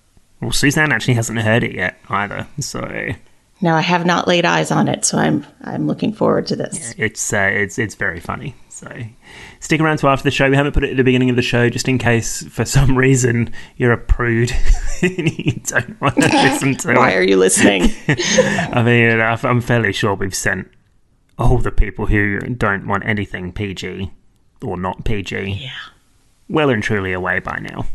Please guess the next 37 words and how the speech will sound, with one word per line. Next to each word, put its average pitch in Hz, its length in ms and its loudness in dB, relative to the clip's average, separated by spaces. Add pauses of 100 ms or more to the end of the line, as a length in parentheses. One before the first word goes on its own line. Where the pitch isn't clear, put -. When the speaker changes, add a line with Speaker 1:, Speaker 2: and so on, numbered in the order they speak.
(420)
Speaker 2:
Oh, 160 100 -4
yes. - 380 -8 (540)
Definitely. - 520 -12
Speaker 1:
Yeah. - 100 -14 (680)
So, - 140 -4
Suzanne, 160 360 2
how 165 160 4
are 160 60 2
you? 131 340 2 (220)
What's 160 280 -4
new? 120 380 0
You're 143 200 0
in 147 80 2
your 135 120 0
house 117 280 0
still. 113 320 0 (160)
I'm 113 120 -6
fairly 131 240 0
sure 113 180 -2
that's 104 220 -6
fucked. - 360 -6 (400)
Speaker 2:
<sighs> - 920 -14
Yeah, 208 300 2 (300)
yeah. 190 400 0
We 180 140 2
were 196 120 2
supposed 190 440 -4
to 190 280 -2 (800)
have 214 200 -2
the 208 60 0
closing 233 640 0
on - 300 2
this - 260 -2
house - 640 -4 (640)
on 170 280 -2
August - 380 -2
ninth, - 500 0